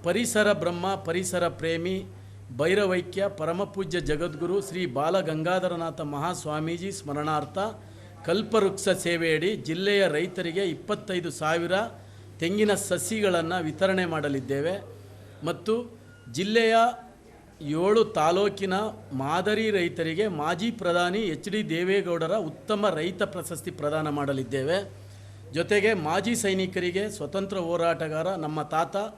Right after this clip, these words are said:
ದಿವಂಗತ ಕಾಳಭೈರೇಗೌಡರ ವೀರ ಪ್ರಶಸ್ತಿ ಪ್ರದಾನ, ಎಂ ಎಂ ಫೌಂಡೇಶನ್ ಉದ್ಯೋಗ ಸೇವೆಯಡಿ ಬೃಹತ್ ಉದ್ಯೋಗ ಮೇಳ, ಬೃಹತ್ ಆರೋಗ್ಯ ತಪಾಸಣಾ ಶಿಬಿರ ಹಾಗೂ ಆಸಕ್ತ ವಯೋವೃದ್ಧಿಗರಿಗೆ, ಅಂಗವಿಕಲರಿಗೆ ಉಚಿತ ಔಷಧಿ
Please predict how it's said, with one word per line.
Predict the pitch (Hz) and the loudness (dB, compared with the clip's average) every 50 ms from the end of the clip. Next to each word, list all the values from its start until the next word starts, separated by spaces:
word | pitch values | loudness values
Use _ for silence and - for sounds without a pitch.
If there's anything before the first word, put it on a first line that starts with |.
| 135 | -8
ದಿವಂಗತ | 147 160 170 180 185 180 170 165 170 | -4 -2 0 0 0 0 -2 -4 -6
ಕಾಳಭೈರೇಗೌಡರ | 156 - 143 156 170 185 196 170 156 170 175 175 170 170 160 160 151 156 165 180 | -6 -4 -2 0 2 2 2 2 0 0 0 0 0 0 0 -2 -2 0 -2 -2
ವೀರ | 170 147 160 180 196 196 | -2 -2 0 0 0 0
ಪ್ರಶಸ್ತಿ | - - 160 151 - 160 151 - - - | 0 -2 -6 -6 -6 -6 -6 -8 -8 -8
ಪ್ರದಾನ, | 131 135 135 131 143 139 147 160 185 214 214 - - - - - - - - - - - - - - - - | -8 -6 -4 -2 -2 -2 -2 -2 -4 -4 -6 -10 -16 -18 -20 -20 -20 -20 -20 -20 -20 -20 -20 -20 -12 -4 -2
ಎಂ | 156 170 196 208 214 | 0 0 2 2 4
ಎಂ | 240 247 247 233 - | 4 4 2 2 0
ಫೌಂಡೇಶನ್ | 185 175 190 202 185 202 208 202 208 - 214 220 220 220 - - | 0 0 0 2 4 4 4 4 2 2 2 2 2 0 -4 -6
ಉದ್ಯೋಗ | 165 165 156 143 143 185 202 208 208 190 208 | -8 -6 -6 -4 0 4 4 4 6 4 2
ಸೇವೆಯಡಿ | 214 208 - 180 180 180 175 180 175 170 170 160 220 214 | 0 0 0 0 0 2 2 2 2 2 0 0 -2 -4
ಬೃಹತ್ | 151 147 156 160 170 220 214 - - | -4 -4 -2 0 0 0 0 -2 -6
ಉದ್ಯೋಗ | 147 151 139 131 143 170 180 180 165 | -10 -8 -8 -4 0 0 2 2 2
ಮೇಳ, | 165 156 147 143 139 143 160 185 202 202 - - - - - - - - - - - 135 | 2 0 0 0 0 0 0 0 0 -4 -8 -14 -16 -18 -18 -18 -18 -18 -16 -14 -6 -2
ಬೃಹತ್ | 143 160 170 185 220 233 226 - | 0 2 4 4 4 2 0 -2
ಆರೋಗ್ಯ | - - 147 165 175 196 202 190 196 | -2 0 2 2 2 2 2 2 2
ತಪಾಸಣಾ | 190 - 170 135 160 165 165 156 - 165 156 156 151 | 0 0 -2 0 0 0 0 0 0 -2 -2 -2 -4
ಶಿಬಿರ | 156 156 139 151 151 151 | -4 -6 -6 -4 -2 -2
ಹಾಗೂ | 151 147 147 147 147 196 226 247 - | -2 0 -2 0 0 0 0 -2 -2
ಆಸಕ್ತ | - 135 156 185 180 - 214 208 208 - - | -2 -2 0 0 0 0 -2 -2 -4 -4 -4
ವಯೋವೃದ್ಧಿಗರಿಗೆ, | 226 220 196 160 160 170 185 190 185 180 147 156 170 160 165 165 175 185 208 196 160 147 | -2 -2 0 0 0 0 0 0 0 -2 -2 -2 -4 -2 -2 -2 -2 -2 -2 -2 -2 -4
ಅಂಗವಿಕಲರಿಗೆ | 143 165 180 190 190 185 180 180 175 165 160 160 156 156 185 202 | -4 -2 -2 0 0 -2 -2 -4 -4 -2 -2 -2 -2 -2 -2 -4
ಉಚಿತ | 190 156 151 151 - 214 214 214 | -4 -4 -4 -4 -6 -4 -2 -2
ಔಷಧಿ | 233 - 147 151 170 196 185 - 196 180 196 220 233 | -2 0 0 -2 -2 -4 -4 -4 -6 -6 -6 -6 -8